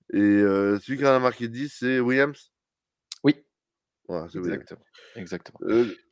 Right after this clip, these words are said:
Speaker 1: ah,
Speaker 2: Ju-
Speaker 1: comme, comme quoi, comme quoi, on, on
Speaker 2: Non, mais
Speaker 1: arrive
Speaker 2: c'est bien,
Speaker 1: à,
Speaker 2: tu, tu
Speaker 1: à
Speaker 2: sais
Speaker 1: se
Speaker 2: bien,
Speaker 1: rappeler.
Speaker 2: t'as bien
Speaker 1: Là,
Speaker 2: suivi.
Speaker 1: là, moi, j'ai même pas mes anti-sèches.
Speaker 2: Ah,
Speaker 1: Sèches,
Speaker 2: bien,
Speaker 1: euh,
Speaker 2: bien, bien,
Speaker 1: de
Speaker 2: bien. Bonne mémoire. On va, on voit la mémoire qui n'a pas été affectée par, par la, par la
Speaker 1: Bon,
Speaker 2: fatigue.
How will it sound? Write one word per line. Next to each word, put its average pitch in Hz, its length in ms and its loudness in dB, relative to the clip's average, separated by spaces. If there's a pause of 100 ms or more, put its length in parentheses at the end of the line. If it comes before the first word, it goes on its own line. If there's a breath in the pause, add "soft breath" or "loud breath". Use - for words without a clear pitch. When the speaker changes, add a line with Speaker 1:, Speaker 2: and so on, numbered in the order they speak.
(160)
Speaker 1:
ah, 381 240 4
Speaker 2:
Ju- 226 180 2
Speaker 1:
comme, 190 80 -4
comme 214 240 -2
quoi, 269 220 0
comme 202 180 -2
quoi, 240 160 6
on, - 80 2
on 202 360 2
Speaker 2:
Non, 196 80 2
mais 202 60 6
Speaker 1:
arrive 220 200 10
Speaker 2:
c'est 214 120 6
bien, - 180 10
Speaker 1:
à, 190 160 2
Speaker 2:
tu, 190 120 0
tu - 140 -2
Speaker 1:
à 185 80 4
Speaker 2:
sais 226 100 4
Speaker 1:
se - 60 6
Speaker 2:
bien, 160 100 8
Speaker 1:
rappeler. 190 160 8
Speaker 2:
t'as 196 60 8
bien 185 100 8
Speaker 1:
Là, 220 60 12
Speaker 2:
suivi. 185 260 6
Speaker 1:
là, 208 140 0
moi, 202 160 -2
j'ai 151 80 0
même 175 120 -4
pas 208 120 2
mes 185 120 -2
anti-sèches. 170 600 -2 (320 soft breath)
Speaker 2:
Ah, - 100 0
Speaker 1:
Sèches, 175 240 4
Speaker 2:
bien, 226 100 2
Speaker 1:
euh, 127 280 4
Speaker 2:
bien, 127 80 -2
bien, 135 260 0
Speaker 1:
de 120 400 2
Speaker 2:
bien. 214 100 -2 (280)
Bonne 147 220 4
mémoire. 131 520 2
On 110 100 -8
va, 127 100 0
on 120 120 2
voit 147 120 8
la 170 120 6
mémoire 139 420 0
qui - 120 -14
n'a 107 80 -2
pas 165 120 0
été 165 120 0
affectée 135 360 -2
par, 104 340 2
par 107 160 2
la, 104 160 2
par 101 140 -4
la 104 80 0
Speaker 1:
Bon, 127 60 4
Speaker 2:
fatigue. 92 200 -4